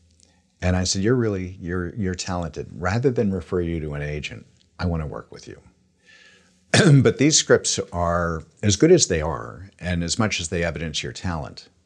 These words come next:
they're a little bit quirky. Um, and what I would like to, uh, have as a means of introducing you in a meaningful way to the community, because we all live in a steady diet of hope and expectation that we're gonna discover the next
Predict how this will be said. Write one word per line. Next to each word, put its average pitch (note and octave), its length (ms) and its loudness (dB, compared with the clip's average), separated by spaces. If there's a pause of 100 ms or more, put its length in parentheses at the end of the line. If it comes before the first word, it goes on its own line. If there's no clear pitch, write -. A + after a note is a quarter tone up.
(200)
they're G2 260 2
a - 100 -6
little B2 180 -2
bit - 160 -6
quirky. - 460 -8 (1120)
Um, D#2+ 520 -4
and F2+ 200 -2
what F2+ 160 0
I F#2 120 2
would F2+ 160 -2
like G#2+ 520 -2
to, E2+ 280 -4 (300)
uh, D#2 200 -6
have E2+ 640 -4 (200)
as E2+ 480 -8 (160)
a E2 160 -4
means F#2 400 0
of D#2+ 160 -12
introducing F#2+ 680 -2
you D#2+ 160 -8
in D2 60 -10
a C#2+ 60 -10
meaningful G#2 680 2
way D#2+ 500 -6
to - 100 -12
the E2 120 -8
community, D#2 640 -12 (1080)
because F2 340 -4
we F2 100 -2
all F2+ 140 -2
live F2+ 160 -6
in E2 40 -8
a D2 80 -8
steady E2+ 380 -4
diet D2+ 380 -8
of C#2 100 -12
hope F2 320 -6
and C#2 100 -12
expectation D2+ 680 -8
that C2+ 80 -12
we're D2 140 -12
gonna C#2+ 160 -12
discover D2+ 420 -8
the D2 100 -16
next D2 300 -8